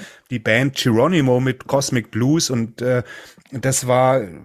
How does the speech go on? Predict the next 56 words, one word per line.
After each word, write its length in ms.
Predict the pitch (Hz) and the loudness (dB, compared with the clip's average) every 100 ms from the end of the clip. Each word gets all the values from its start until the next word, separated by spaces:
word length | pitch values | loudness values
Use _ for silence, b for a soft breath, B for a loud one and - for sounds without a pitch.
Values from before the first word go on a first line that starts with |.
| - 117 | -20 -14
das 220 | 131 120 | -8 -2
war 300 | 123 120 98 | 0 0 2
wild, 500 | 127 233 294 - - | 2 2 0 -6 -6
das 240 | 147 - 123 | -6 -4 0
war, 340 | 127 127 131 | 2 4 2
das 300 | 127 123 - | 2 -2 -2
war, 480 | 123 123 120 123 120 B B B | 2 4 4 2 0 B B B
und 200 | 135 127 | 0 2
da 240 | 113 135 165 | 4 2 2
wusste 300 | 185 - 196 | 0 0 0
ich, 280 | 175 - | -2 -2
äh, 240 | 147 151 143 B | 0 0 0 B
und 120 | 139 | -4
ich 120 | 151 135 | -2 -2
hab 120 | - | 0
natürlich 360 | 151 143 143 | 2 2 2
auch 80 | 151 | 2
das 180 | 135 127 | 0 -4
Glück 160 | 151 147 | -2 0
gehabt, 160 | 143 | -2
ich 140 | 127 - | -2 -2
durfte 260 | 143 - | -2 0
sehr 220 | 113 143 | 0 0
früh 200 | - 165 | 0 -2
schon 200 | 165 151 | -2 -2
an 80 | 123 | 0
den 140 | 123 107 | -2 0
Plattenschrank 760 | 131 - 147 - 95 110 160 - B B | -2 -2 -4 0 2 2 0 -6 B B
und 120 | - 113 | -8 -4
eins 200 | 117 - | -2 0
der 120 | 110 | 2
ersten 280 | 117 - 127 | 2 0 -2
Tätigkeiten, 800 | 107 110 131 - 120 120 123 120 B B - | 0 0 -2 0 0 2 0 -2 B B -6
die 60 | |
ich 100 | 113 | -4
gelernt 320 | - 92 101 113 | -2 0 2 0
bekommen 320 | 107 120 113 | -2 -2 0
hab 140 | 110 | -2
von 80 | 110 | -2
meinem 160 | 107 101 | -2 0
Vater, 180 | 104 | -2
ist 100 | 110 | -2
eben 200 | 110 101 | -4 -8
Platten 340 | 95 104 - 190 | -4 -2 0 -2
aufzulegen. 800 | 92 101 - 101 90 87 127 170 | -2 -6 -4 -2 -2 0 -2 -2
Der, 280 | 98 101 | -4 -6
wir 80 | 95 | -8
hatten 140 | 98 95 | -8 -8
ein 100 | 82 | -2
Tonbandgerät, 920 | 147 160 127 123 120 113 110 110 110 | 0 2 2 0 0 0 2 0 0
da 40 | |
durfte 280 | 101 107 - | -4 -4 -6
ich 80 | 98 | -6
am 100 | 101 | -2
Radio 380 | 120 139 135 131 | 2 2 2 0
mitschneiden. 640 | 123 - 113 107 110 113 | 0 -2 0 2 2 0